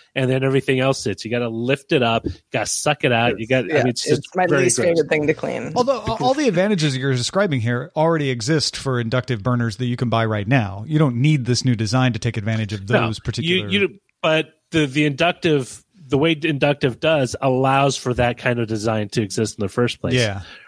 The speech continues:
Speaker 1: Right. You couldn't do, you could maybe try to jury rig something with a gas,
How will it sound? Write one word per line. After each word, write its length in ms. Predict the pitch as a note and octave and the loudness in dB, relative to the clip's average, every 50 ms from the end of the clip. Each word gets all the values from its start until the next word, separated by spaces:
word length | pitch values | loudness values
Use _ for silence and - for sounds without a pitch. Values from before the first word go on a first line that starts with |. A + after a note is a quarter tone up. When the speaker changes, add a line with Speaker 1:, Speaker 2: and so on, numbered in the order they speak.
| - _ _ _ - | -20 _ _ _ 2
Speaker 1:
Right. 240 | C3+ C3 B2+ D3+ D#3 | 4 4 4 4 2
You 220 | E3 D#3 E3+ F3+ | 2 2 2 2
couldn't 360 | D3+ - A#3 A#3 G#3+ F#3 C#3 | 2 2 2 2 2 2 -2
do, 100 | C#3+ F#3+ | -4 -6
you 200 | C#3 D#3 F3+ A3+ | -2 2 2 2
could 280 | A3 - F#3+ C#3+ B2 C3 | 4 2 0 0 -2 -6
maybe 400 | C3 C3+ C#3+ D#3+ E3 D#3+ D#3 F3 | -2 0 0 2 2 2 0 -2
try 240 | D#3 - F3 E3 D#3+ | -2 0 0 2 2
to 80 | D#3+ D#3 | 2 0
jury 300 | C3+ - D#3 D#3 D#3 D3+ | 2 2 2 2 2 2
rig 180 | D#3 D#3 C#3+ | 2 0 0
something 380 | - - D3+ C#3 - D#3 D3 D3+ | 2 0 0 0 0 -2 -2 0
with 160 | C#3+ C3+ - | 0 2 2
a 60 | D3+ | 0
gas, 440 | B2+ D3 C3+ C3+ C3+ C3+ - - - | 2 2 2 2 2 0 -2 -6 -20